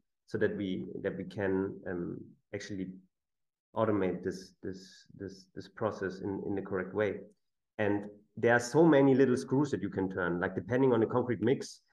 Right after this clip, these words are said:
For example, we can, like, depending on the con-, on the cement that we use, we can unpack our element after, after thirty minutes,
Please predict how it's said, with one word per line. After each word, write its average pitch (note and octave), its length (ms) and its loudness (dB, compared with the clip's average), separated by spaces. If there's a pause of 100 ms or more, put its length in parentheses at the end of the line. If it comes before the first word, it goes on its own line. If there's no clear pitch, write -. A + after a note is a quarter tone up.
(160)
For A#2+ 80 2
example, B2 300 0
we A2 120 -2
can, A#2 400 -2 (380)
like, A#2 140 2
depending D3+ 440 4
on C3+ 160 4
the A#2+ 240 4 (260)
con-, - 280 0 (100)
on A#2+ 160 2
the A2 220 4
cement A#2 560 2
that F#2+ 120 0
we G#2 80 -4
use, A2 360 -4 (280)
we A2+ 120 -2
can B2 220 2
unpack A#2+ 500 0 (420)
our A2 300 4
element A2+ 500 4
after, G#2 640 2 (760)
after G#2+ 260 2
thirty G#2+ 260 2
minutes, C#3+ 500 4